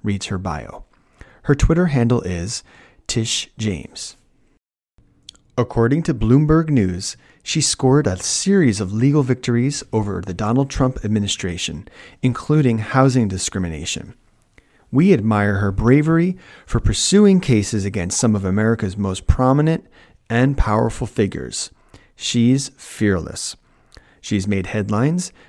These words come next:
and garnered attention as a social justice Democrat. Her reports and investigations into Cuomo and Trump have solidified her reputation for holding the powerful accountable. Allegations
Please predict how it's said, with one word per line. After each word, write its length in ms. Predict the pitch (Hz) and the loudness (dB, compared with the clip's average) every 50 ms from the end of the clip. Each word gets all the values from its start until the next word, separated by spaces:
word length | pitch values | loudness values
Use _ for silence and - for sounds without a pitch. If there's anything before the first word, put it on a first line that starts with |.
| _ _ - | _ _ -6
and 300 | - 113 123 143 151 135 | 0 2 4 4 4 6
garnered 380 | 113 113 110 113 120 120 107 95 | 4 4 4 6 4 4 2 2
attention 540 | 95 - - 123 117 113 - - 101 95 - - | -2 -2 0 0 0 0 -2 -4 -6 -6 -6 -8
as 140 | 95 98 98 | -8 -8 -6
a 60 | 92 | -6
social 420 | - - - 135 135 135 - 147 | -4 -2 0 0 0 0 -2 -2
justice 420 | 131 113 110 104 - - - 110 - | -2 -2 -4 -4 -4 -6 -8 -8 -6
Democrat. 600 | - 98 92 90 87 - - 82 64 62 - _ _ _ _ _ _ _ _ _ _ _ _ _ _ _ _ _ _ _ _ _ _ | -4 -4 -4 -4 -6 -8 -10 -10 -10 -12 -14 _ _ _ _ _ _ _ _ _ _ _ _ _ _ _ _ _ _ _ _ _ _
Her 140 | - 120 110 | -6 -4 -2
reports 640 | 101 85 - - 107 104 110 151 - - - - - | -2 0 0 0 2 2 0 0 -2 -6 -10 -10 -6
and 160 | 117 117 107 | -4 -2 -2
investigations 880 | 101 95 95 113 117 113 - - 127 110 110 110 113 - - 127 113 110 | -2 -2 -2 -2 -2 -2 -2 -4 -4 -2 0 -2 0 0 -2 -2 -2 -2
into 200 | 101 90 87 - | -4 -6 -6 -10
Cuomo 680 | - - - 107 104 113 120 131 135 143 151 - - - | -12 -8 -6 -4 -2 0 0 2 0 0 -2 -4 -6 -6
and 180 | 107 123 151 151 | -4 -2 -2 -2
Trump 400 | - - 110 92 90 92 - - - _ _ _ _ _ - | -4 -4 -4 -4 -4 -6 -8 -10 -12 _ _ _ _ _ -8
have 180 | - 110 101 | -8 -6 -6
solidified 680 | - - - 87 104 127 147 147 - - 143 135 139 135 | -6 -8 -6 0 2 2 2 2 0 -2 0 0 0 0
her 140 | 120 120 95 | -2 -2 -2
reputation 760 | 92 104 113 - 123 - - 127 101 98 - - 95 95 95 - - - _ _ - | 0 -2 -2 -2 -4 -2 -2 -2 -2 -2 -4 -4 -6 -6 -6 -10 -16 -20 _ _ -8
for 160 | - 113 95 | -6 -6 -6
holding 480 | - - 117 117 120 117 127 131 127 | -4 -2 0 0 2 2 2 2 2
the 80 | 101 90 | 0 -2
powerful 640 | - - - 98 101 110 113 113 - 123 117 113 - - | -4 -4 -2 -2 -2 -4 -4 -4 -2 -2 -2 -2 -2 -6
accountable. 640 | 113 - - 113 107 92 90 85 73 73 - 107 _ _ _ _ _ _ _ _ _ _ _ _ _ _ _ _ _ _ _ _ _ _ _ _ _ _ _ _ _ _ _ _ _ _ _ _ _ _ _ _ _ _ _ - | -12 -8 -6 -4 -4 -4 -4 -6 -8 -10 -12 -14 _ _ _ _ _ _ _ _ _ _ _ _ _ _ _ _ _ _ _ _ _ _ _ _ _ _ _ _ _ _ _ _ _ _ _ _ _ _ _ _ _ _ _ -2
Allegations 920 | 127 127 127 131 123 110 104 113 127 147 139 - 110 104 101 110 113 - | 2 2 4 4 2 2 2 2 2 2 2 0 -2 -2 -2 -2 -6 -8